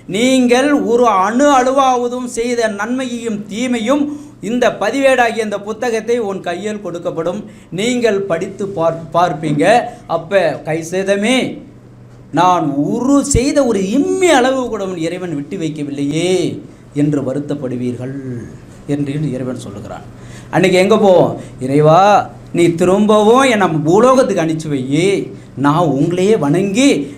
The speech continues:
நான் உன் சட்ட திட்டங்கள் பிரகாரம் நான் வாழ்ந்துடுறேன்" அப்படின்னு சொன்னா இறைவன் விடுவானா? முடியாது.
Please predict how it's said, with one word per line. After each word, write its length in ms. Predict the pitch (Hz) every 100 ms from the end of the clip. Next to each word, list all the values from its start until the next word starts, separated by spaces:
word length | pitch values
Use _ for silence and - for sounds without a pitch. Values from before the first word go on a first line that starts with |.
| -
நான் 180 | 147 147
உன் 200 | 143 214
சட்ட 400 | - 175 - 285
திட்டங்கள் 480 | 247 247 277 254 247
பிரகாரம் 480 | 240 247 277 302
நான் 160 | 285 165
வாழ்ந்துடுறேன்" 760 | 147 170 147 127 107 127 156
அப்படின்னு 140 | 156 185
சொன்னா 280 | 170 160 160
இறைவன் 340 | 147 165 170
விடுவானா? 600 | 170 185 202 208 247 - - - - - - - - - -
முடியாது. 880 | 185 311 370 359 339 233 147 -